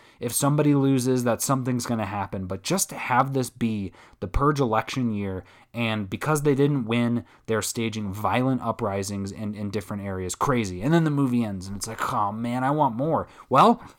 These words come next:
there is more. So guess what, guys? Uh, you've heard it here first, and maybe you haven't heard it here first, but there is an upcoming Purge movie. Uh, it's called The Forever Purge,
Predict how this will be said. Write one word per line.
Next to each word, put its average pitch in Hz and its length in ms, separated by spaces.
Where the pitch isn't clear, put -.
there 175 260
is 160 340
more. 107 440
So 110 460
guess 147 280
what, 123 220
guys? 101 420
Uh, 113 240
you've 147 140
heard 147 220
it 143 100
here 139 160
first, 120 500
and 113 320
maybe 120 240
you 110 120
haven't 92 260
heard 92 180
it 90 60
here 98 160
first, 101 340
but 156 240
there 131 260
is 131 540
an 110 140
upcoming 120 600
Purge 135 440
movie. 101 480
Uh, 110 260
it's 117 140
called 113 380
The 113 160
Forever 120 800
Purge, 90 760